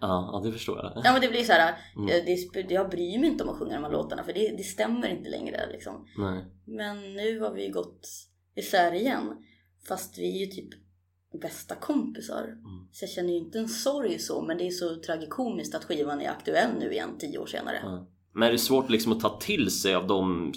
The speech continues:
Speaker 1: känslorna som du skrev då?
Speaker 2: Nej, jag vet exakt hur jag kände då.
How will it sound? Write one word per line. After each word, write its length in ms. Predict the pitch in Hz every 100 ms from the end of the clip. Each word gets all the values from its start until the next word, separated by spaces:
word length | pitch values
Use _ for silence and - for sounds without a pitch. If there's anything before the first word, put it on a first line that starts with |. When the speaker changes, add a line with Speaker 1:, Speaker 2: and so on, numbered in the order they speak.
| -
Speaker 1:
känslorna 540 | - 92 - 117 95
som 140 | 90
du 80 | 90
skrev 600 | 92 - 98 87 87 92
då? 460 | 92 - - - - _ _ _
Speaker 2:
Nej, 420 | 175 175 - - _ _
jag 200 | 240 -
vet 200 | - -
exakt 380 | - - - -
hur 60 |
jag 80 | -
kände 280 | - 78 -
då. 280 | - -